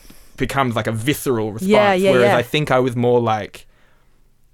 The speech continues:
Speaker 2: "Oh, is that what we do?" <laughs>
Speaker 1: Yeah. Like, I was a bit like, "Oh, that seems like a lot of preparation."
Speaker 2: <laughs>
Speaker 1: But I, by that point, I was already aware of, like, "Oh, there are these, like, incredible costumes <laughs> and, like,
Speaker 2: Yeah.
Speaker 1: these incredible,"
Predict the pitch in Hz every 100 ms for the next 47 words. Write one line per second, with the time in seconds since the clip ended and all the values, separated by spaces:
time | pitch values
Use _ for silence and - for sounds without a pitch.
0 | _ - 339 466 453 494 240 196 190 143
1 | 202 - 185 233 302 359 - 131 180 190
2 | 202 202 202 233 170 139 208 143 - 143
3 | 117 107 107 123 160 107 113 104 117 240
4 | 285 311 719 - 698 349 - 392 - -
5 | 302 151 151 156 - 147 160 - 180 151
6 | 135 135 135 131 127 120 123 123 123 120
7 | 117 113 110 101 - - _ - 156 185
8 | 180 147 127 123 117 107 107 - 101 98
9 | - - - _ _ _ _ 123 117 -
10 | 190 185 147 120 113 107 - - 190 -
11 | - - 185 - - - 156 147 139 131
12 | 185 185 180 135 - 165 160